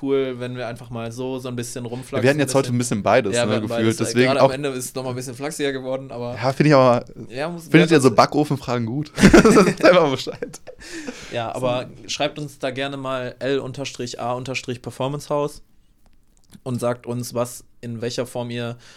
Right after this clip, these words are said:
Speaker 1: das besser findet, ob es eher mehr fachlicher s-, oder noch fachlicher sein soll oder eher noch ein bisschen mehr, äh, spaßbezogen. Und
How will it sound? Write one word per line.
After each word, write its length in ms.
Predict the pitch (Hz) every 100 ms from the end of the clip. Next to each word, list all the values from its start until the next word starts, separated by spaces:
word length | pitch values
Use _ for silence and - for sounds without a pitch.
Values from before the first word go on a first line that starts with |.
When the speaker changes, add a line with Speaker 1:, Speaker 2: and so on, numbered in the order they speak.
| - -
Speaker 1:
das 140 | 117
besser 260 | 123 127 131
findet, 260 | 127 117
ob 100 | 113
es 120 | 113
eher 320 | - 117 - 113
mehr 200 | 117 117
fachlicher 460 | 131 123 127 131
s-, 140 | 123 123 120
oder 180 | 120 107
noch 240 | 117 135
fachlicher 400 | - 165 143 127
sein 240 | 123 123 123
soll 240 | 117 120
oder 420 | 117 107 110 110
eher 240 | - 110 110
noch 160 | 110
ein 60 | 117
bisschen 300 | 107 117 113
mehr, 260 | 113 110 110 - - - _
äh, 400 | - 113 110 107 -
spaßbezogen. 1120 | - - 135 156 - - 131 127 123 120 120 - - - _ _ _ -
Und 480 | 151 190 - -